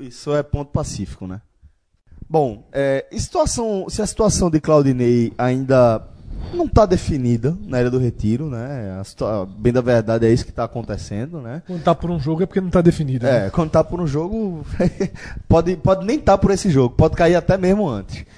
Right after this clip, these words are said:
Speaker 1: Quem caiu, de fato, quem já é uma nova vítima da dança das cadeiras dos treinadores do Brasileirão, foi Wagner Mancini, velho conhecido do público pernambucano, é, com duzentas passagens também pelo Vitória,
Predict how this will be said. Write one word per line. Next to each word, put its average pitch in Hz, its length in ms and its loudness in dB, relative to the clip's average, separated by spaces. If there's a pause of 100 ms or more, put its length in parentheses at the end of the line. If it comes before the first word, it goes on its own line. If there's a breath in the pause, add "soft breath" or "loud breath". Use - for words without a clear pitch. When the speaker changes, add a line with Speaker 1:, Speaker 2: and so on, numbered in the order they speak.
(240 soft breath)
Speaker 1:
Quem 359 200 0
caiu, 190 460 2
de 151 120 -4
fato, - 500 -2 (200)
quem 139 200 -12
já 143 200 -2
é 120 280 -2 (280 loud breath)
uma 135 160 -6
nova 135 400 0
vítima 117 400 -12
da 117 120 -4
dança 123 560 -10 (240 soft breath)
das 127 180 0
cadeiras 120 500 -6
dos 113 160 -10
treinadores 117 580 -4
do 107 60 -6
Brasileirão, 131 640 0 (360 soft breath)
foi 226 140 0
Wagner 175 300 2
Mancini, 170 540 -4 (120)
velho 147 200 2
conhecido 123 440 -8
do 120 120 -6
público 110 280 -12
pernambucano, 131 720 -4 (440 soft breath)
é, 117 800 0
com 120 720 -4 (360)
duzentas 156 600 2
passagens 123 500 0
também 113 380 -4
pelo 120 220 0
Vitória, 131 600 2